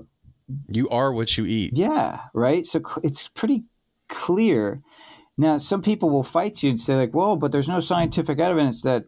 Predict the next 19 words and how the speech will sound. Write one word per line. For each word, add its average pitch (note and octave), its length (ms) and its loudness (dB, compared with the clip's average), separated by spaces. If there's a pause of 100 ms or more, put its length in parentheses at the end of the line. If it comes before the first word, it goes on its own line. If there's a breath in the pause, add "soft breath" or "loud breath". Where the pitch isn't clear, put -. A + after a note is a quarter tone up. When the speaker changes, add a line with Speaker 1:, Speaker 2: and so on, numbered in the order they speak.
(140)
Speaker 2:
uh, A#2 320 2 (140)
this C3+ 360 -2
causes C3+ 420 -2
that." D3 260 2
It's - 100 -10
like, C#3 160 0
"Well, D3 240 0
but D3 320 -4
that's G#3 200 0
impossible D3 760 -2 (380 soft breath)
because D3+ 240 0
there's F3+ 180 0
so G3+ 160 2
many, G#3 240 2
there's D#3+ 260 0
so G#3+ 140 2
many G#3+ 160 4
different D3+ 300 -2
factors." C#3 640 -2